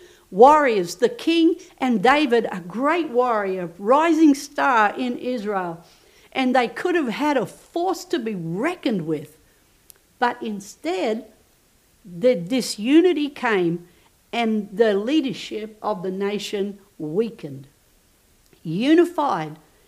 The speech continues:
unity brings strength. A unified force will add victory upon victory upon victory.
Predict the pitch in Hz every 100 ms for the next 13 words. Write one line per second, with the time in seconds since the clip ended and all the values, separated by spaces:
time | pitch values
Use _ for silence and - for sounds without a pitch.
0 | - 185 240 285 254 254 220 208 220 220
1 | 220 - - 214 226 170 135 - 185 165
2 | 185 302 320 320 294 285 - - 240 175
3 | - - 220 - 214 202 165 143 233 302
4 | - 311 302 - - 202 180 151 175 294
5 | - 156 147 - 151 214 202 160 135 285
6 | - - 214 202